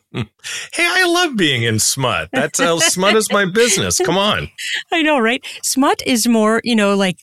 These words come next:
Speaker 2: just the sex scene or the actual sex. Then you go up to erotica, and then you'd go up to erotic romance. And beyond that, you would go to regular romance, which was, they have different levels of heat within regular romance as well.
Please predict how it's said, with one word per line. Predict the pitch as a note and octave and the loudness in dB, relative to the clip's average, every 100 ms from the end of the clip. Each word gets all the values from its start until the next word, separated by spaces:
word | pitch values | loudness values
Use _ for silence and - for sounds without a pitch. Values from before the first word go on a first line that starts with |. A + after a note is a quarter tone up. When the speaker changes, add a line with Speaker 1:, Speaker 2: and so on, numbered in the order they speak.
| - | -6
Speaker 2:
just | F#3+ - | -4 -2
the | F#3+ | -2
sex | - F#3 F3 | 0 -2 -2
scene | - - G3 | -4 0 2
or | E3 | 2
the | E3 | 0
actual | E3 - E3+ | -2 -2 -4
sex. | E3 A3+ E3 | -2 -2 -2
Then | - A3 | 0 2
you | B3 A#3+ | 2 2
go | A#3+ A#3 | 0 0
up | - G#3+ - | -2 -4 -4
to | - G3 G3 _ _ _ _ | -4 -2 -4 _ _ _ _
erotica, | G#3+ F#3+ G3+ G3+ F3 D#3 F#3+ - _ _ _ G#3 | -4 0 0 0 -2 -4 -6 -8 _ _ _ -2
and | G#3 | 0
then | G3+ G3 G#3 | 2 0 0
you'd | G#3 | -2
go | G3 G3 - | -2 -2 -4
up | F#3 | -8
to | - F#3+ F#3+ | -6 -4 -4
erotic | G#3 F#3 E3 E3 E3+ | -4 -2 -2 -2 -4
romance. | F3+ E3 B3 B3 E3+ D3 - | -4 -2 0 2 0 -2 -2
And | F#3+ | -2
beyond | F3+ F#3 F3+ F3+ | 0 2 2 0
that, | G3 F#3 | -2 -2
you | |
would | F#3+ | -4
go | - F3 | -2 -2
to | - | -2
regular | E3 D#3 E3+ E3 | -4 -4 -2 -2
romance, | D#3 D3+ D#3 - - - - - - _ | -2 -2 -4 -4 -8 -8 -12 -14 -16 _
which | F#3+ - | -8 -6
was, | F#3+ F3 - - | -4 -2 -4 -4
they | F#3 | -4
have | E3+ | -2
different | D3+ F3 F#3 | -4 -6 -4
levels | E3 D#3+ E3 D#3+ | -2 -2 -2 -2
of | D#3+ | -4
heat | D3+ G3+ - | -2 -4 -2
within | F#3 F3 E3 | -2 0 0
regular | G3+ C4 G#3 | 0 0 0
romance | E3 E3 D#3+ D3+ | 0 0 -2 -2
as | E3+ | -2
well. | C4 | -2